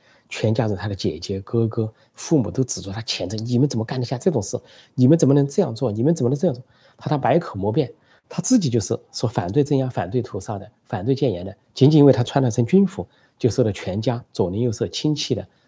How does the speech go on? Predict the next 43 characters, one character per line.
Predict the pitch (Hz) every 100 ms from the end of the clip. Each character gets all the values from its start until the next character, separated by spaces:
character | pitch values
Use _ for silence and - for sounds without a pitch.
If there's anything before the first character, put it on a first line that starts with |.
| _
指 | - 101 90
责、 | 113 107
痛 | - 165
斥。 | 104 - 82 - _ _ _
说 | -
他 | -
那 | 123
个 | -
时 | -
候 |
就 | 87
知 | -
道 | 98 92 _ _ _ _
民 | 107
心 | 101 127
所 | 113 107
向 | - 107
是 | 95
什 | 98 85
么。 | 87 _ _
一 | 135
九 | 110
八 | 90 127
九 | 127 104
年， | 87
民 | 104
心 | 131
所 | 123 82
向 | 95 - _ _ _
是 | - - 98 -
全 | - 107 110
面 | 156
的 | 117
反 | 92 85
共， | 107 - _ _ _
主 | - 120
流 | 98 135
民 | 117
意 | 127
是 | -
反 | - 92 -
共 | 104
的， | 92